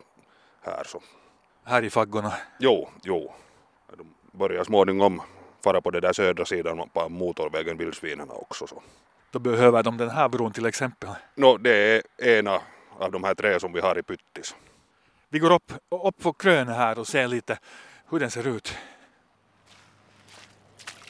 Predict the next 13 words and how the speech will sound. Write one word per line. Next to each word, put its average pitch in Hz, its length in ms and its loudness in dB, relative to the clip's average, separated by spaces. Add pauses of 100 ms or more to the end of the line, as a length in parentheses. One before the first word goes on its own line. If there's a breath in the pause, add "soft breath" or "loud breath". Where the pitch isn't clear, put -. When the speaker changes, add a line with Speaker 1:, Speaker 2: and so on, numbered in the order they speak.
(1900)
Speaker 2:
Thomas 127 340 -2
Winterbeck, 123 380 0
nu 139 140 0
har 135 80 -2
vi 135 80 -6
gått 123 160 -2
upp 147 240 0
här 127 300 -2 (720 loud breath)
och 147 80 -12
står 175 180 0
mitt 170 220 -2
på 165 100 2
bron. 156 420 4